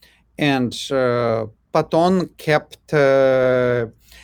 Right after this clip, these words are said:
this, uh, Soviet system, uh, which was convenient for members of academy, uh, but really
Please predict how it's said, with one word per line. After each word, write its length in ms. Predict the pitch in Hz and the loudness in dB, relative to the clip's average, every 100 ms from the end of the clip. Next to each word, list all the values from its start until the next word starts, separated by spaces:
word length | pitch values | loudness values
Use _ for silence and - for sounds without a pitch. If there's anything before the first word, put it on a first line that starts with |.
| - - | -18 -4
this, 1000 | 143 131 127 127 113 107 127 - - - | -2 2 2 0 -2 -2 -2 -2 -8 -2
uh, 160 | 123 | -2
Soviet 520 | 104 - 170 151 147 - | -2 0 2 4 2 0
system, 800 | - 131 - - 135 123 120 - | -4 -4 -4 -6 -4 -2 -4 -8
uh, 360 | 131 120 117 113 | -6 -4 -4 -4
which 280 | 117 113 120 | -6 -6 -4
was 260 | 117 110 | -4 -4
convenient 680 | - 127 123 147 147 131 123 | -4 -2 0 0 0 -2 -4
for 400 | - 123 120 120 | -4 0 0 0
members 480 | 120 127 123 113 - | -2 -2 -2 -4 -8
of 120 | 107 | -12
academy, 600 | 117 160 165 156 151 151 - _ _ - - - | -4 -2 0 0 -2 -6 -10 _ _ -20 -20 -10
uh, 260 | - 131 127 | -2 0 0
but 320 | 113 120 120 - | 0 -2 -2 -6
really 640 | 143 143 175 170 156 135 117 | -2 0 0 0 0 -2 -6